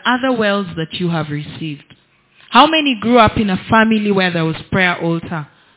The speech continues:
Some kind of prayer altar, some family altar, and if it's, like, once in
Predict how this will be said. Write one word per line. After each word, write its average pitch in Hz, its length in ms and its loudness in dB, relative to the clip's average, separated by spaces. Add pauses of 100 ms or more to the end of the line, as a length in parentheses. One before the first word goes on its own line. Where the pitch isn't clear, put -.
(160)
Some 214 140 -2
kind 339 280 -2
of 170 160 -4
prayer 175 220 0
altar, 156 500 -2
some 240 220 -8
family 247 400 -2
altar, 170 520 -2 (300)
and 247 140 -4
if 185 100 -4
it's, 156 160 -12
like, 143 240 -14
once 170 440 -4
in 165 160 -10